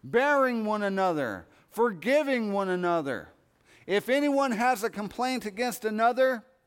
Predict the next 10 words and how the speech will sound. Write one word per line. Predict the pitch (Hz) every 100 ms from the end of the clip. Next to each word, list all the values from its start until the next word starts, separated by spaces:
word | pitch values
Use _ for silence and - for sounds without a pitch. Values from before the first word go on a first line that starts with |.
| _ _ _ _ _ _ -
even | 202 247 247 233
as | 202 175 -
Christ | - 208 226 208
forgave | - 196 175 208 208
you, | 165 175 185 156 120 104 98 _ _ _ _ _ _
so | - - 175 165
you | 156 180 175
also | 180 175 - 127
must | 113 110 104 -
do. | - 104 82